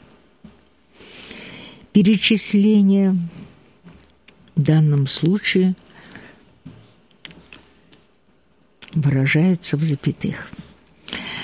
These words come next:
В официально-деловом, научных стилях однородные члены предложения употребляются для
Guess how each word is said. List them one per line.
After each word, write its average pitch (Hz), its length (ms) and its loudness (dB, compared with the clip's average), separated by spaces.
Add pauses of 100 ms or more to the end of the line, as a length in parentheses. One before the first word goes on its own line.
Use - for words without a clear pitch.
(220)
В 180 80 4
официально-деловом, 196 1300 4 (400)
научных 175 800 2
стилях - 640 -4 (160)
однородные 185 760 4
члены 185 460 4
предложения 165 800 4
употребляются 185 1200 0 (760)
для 175 460 4